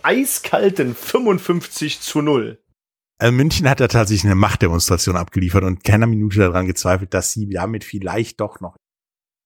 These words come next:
Speaker 1: Ja, und ich sehe Tommy Ojewo, Markel Castle, Markel Castle, Tommy Ojewo, Markel Castle, Justin Rodney, Mar-, äh, Marvin Rutsch.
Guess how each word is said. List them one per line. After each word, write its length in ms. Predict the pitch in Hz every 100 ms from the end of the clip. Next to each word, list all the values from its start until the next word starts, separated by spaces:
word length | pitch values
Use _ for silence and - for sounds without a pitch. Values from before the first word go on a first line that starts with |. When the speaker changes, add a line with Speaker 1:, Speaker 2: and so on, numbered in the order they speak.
| _ _ _
Speaker 1:
Ja, 200 | 120 113 - _
und 180 | 123 127
ich 140 | 123
sehe 480 | 135 165 170 147 135 _ _ _ _ -
Tommy 260 | 151 160
Ojewo, 640 | 143 143 139 123 101 104 -
Markel 360 | 127 151 151 143
Castle, 400 | - 120 - 117
Markel 420 | 127 151 156 156
Castle, 400 | 147 120 - -
Tommy 240 | 143 156 147
Ojewo, 520 | 143 135 127 107 107
Markel 420 | 113 151 160 170
Castle, 400 | 151 135 123 117
Justin 380 | 110 170 - 180
Rodney, 420 | 139 120 - 113
Mar-, 440 | 123 123 156 170 - -
äh, 200 | 131 131
Marvin 420 | 120 127 156 151
Rutsch. 400 | 135 123 120 -